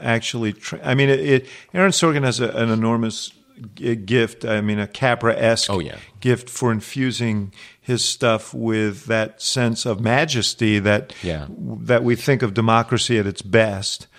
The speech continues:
Speaker 1: Uh,
Speaker 2: I joined the show at the beginning of the third season. Um, it had already, you know, the first two seasons won record amounts of Emmy Awards and everything else. I can't, you know, so I can't take credit for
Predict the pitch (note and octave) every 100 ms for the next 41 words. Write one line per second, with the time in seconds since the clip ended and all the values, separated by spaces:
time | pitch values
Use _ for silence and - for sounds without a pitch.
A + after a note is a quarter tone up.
0 | - - _ - - G#2 G2 G2 F#2+ F#2
1 | F2+ F#2 F#2+ - - _ _ _ C#3 D#2+
2 | - - - _ _ F#3+ G#3 D3 B2 -
3 | G2+ F#2 - D#2+ F2+ F2+ F2 D#2+ - D#2+
4 | D2 - C#2+ B1+ B1+ - _ _ _ -
5 | D#2+ D#2 D2+ D2+ D2+ D#2+ _ - E2+ F2
6 | F2+ F2+ F2 E2 E2+ F2+ D2+ - F#2+ -
7 | F#2 - E2+ D#2+ D#2+ D2+ D2 D2+ D2+ D2+
8 | D2+ D2+ - D#2+ D#2 E2 D#2+ D#2 D#2 -
9 | E2 D#2+ _ _ - - - E2 E2 D#2+
10 | D#2 E2 D2+ D#2+ D#2 F#2+ A#2 G#2+ - -
11 | - A2 - A2 - _ - E2+ D2 G2+
12 | A#2 A#2+ F2+ F#2 - E2 D2+ - D2 C2+